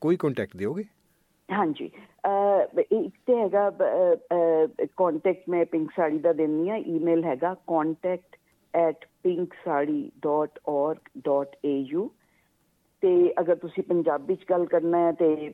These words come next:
Speaker 2: ਮੈਨੂੰ ਕੰਟੈਕਟ ਕੀਤਾ ਜਾ ਸਕਦਾ ਹੈ oh four one six two double nine six nine three, ਜਾਂ ਜੋ ਸਾਡੇ ਪ੍ਰੈਜ਼ੀਡੈਂਟ ਹੈ ਸ਼ਾਂਤਾ ਵਿਸ਼ਵਨਾਥਨ, ਅ, ਉਹਨਾਂ ਦਾ, ਉਹਨਾਂ ਦਾ ਮੈਂ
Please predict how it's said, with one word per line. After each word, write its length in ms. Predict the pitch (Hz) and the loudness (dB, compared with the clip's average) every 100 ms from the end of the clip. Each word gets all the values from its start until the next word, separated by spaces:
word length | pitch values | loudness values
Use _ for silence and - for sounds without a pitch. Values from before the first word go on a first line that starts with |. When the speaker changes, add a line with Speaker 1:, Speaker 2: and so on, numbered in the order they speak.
| - | -2
Speaker 2:
ਮੈਨੂੰ 300 | 156 147 151 | 0 2 0
ਕੰਟੈਕਟ 460 | 160 143 160 151 | 0 0 -2 -2
ਕੀਤਾ 320 | - 156 170 | -4 -2 0
ਜਾ 180 | 156 165 | 2 0
ਸਕਦਾ 360 | 156 160 - 185 | 0 -6 -4 -2
ਹੈ 120 | 185 | -2
oh 420 | - - 170 165 | -4 -2 0 2
four 440 | 160 156 147 156 147 _ 143 151 | 0 -2 -2 -2 -4 _ -6 -4
one 100 | 147 | -4
six 340 | 147 - 196 - _ _ _ _ _ _ 202 | -6 -10 -12 -12 _ _ _ _ _ _ -4
two 180 | 196 180 | 0 0
double 380 | 165 135 160 | 0 0 0
nine 480 | 156 151 147 151 156 151 _ _ _ _ - 214 | 0 0 2 2 0 -4 _ _ _ _ -6 -6
six 100 | - - 160 | -6 -12 -4
nine 300 | 165 143 151 | -2 0 -2
three, 380 | 151 _ 175 214 - _ _ _ - | -4 _ -4 -4 -8 _ _ _ -4
ਜਾਂ 280 | 180 165 170 | 0 2 0
ਜੋ 160 | 156 170 | 0 -2
ਸਾਡੇ 280 | 185 143 | -2 0
ਪ੍ਰੈਜ਼ੀਡੈਂਟ 600 | 156 156 143 143 170 170 | 0 0 -2 -2 -2 0
ਹੈ 80 | 160 | 0
ਸ਼ਾਂਤਾ 460 | 156 160 143 139 156 | -2 -2 -4 -2 -2
ਵਿਸ਼ਵਨਾਥਨ, 800 | 151 - 175 160 156 - 185 196 | -2 -6 -4 -2 -4 -6 -8 -8
ਅ, 440 | - - _ - 165 156 151 143 - | -12 -20 _ -2 0 2 2 2 2
ਉਹਨਾਂ 280 | 175 165 156 | 0 2 2
ਦਾ, 260 | 160 156 135 - | 2 0 -2 -2
ਉਹਨਾਂ 280 | 170 170 165 | 0 0 0
ਦਾ 140 | 160 | 2
ਮੈਂ 280 | 156 156 | 2 2